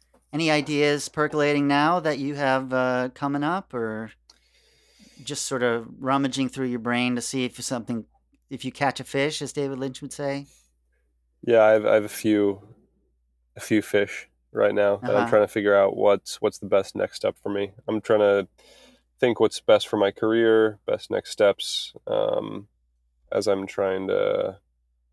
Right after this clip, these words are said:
Speaker 2: grow as a filmmaker and also do this as a profession. So yeah, nothing, nothing worth sharing yet,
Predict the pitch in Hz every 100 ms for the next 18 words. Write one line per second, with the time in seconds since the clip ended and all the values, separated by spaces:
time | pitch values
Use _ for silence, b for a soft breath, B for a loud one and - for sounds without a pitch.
0 | - 104 98 92 - 104 101 101 101 95
1 | 92 92 90 90 - 104 104 95 98 _
2 | _ _ _ _ _ _ _ - 101 95
3 | 92 - - - - 95 98 92 - 101
4 | 107 101 98 _ _ _ _ - 127 107
5 | 98 113 110 120 113 101 107 107 98 98
6 | - 101 92 92 92 -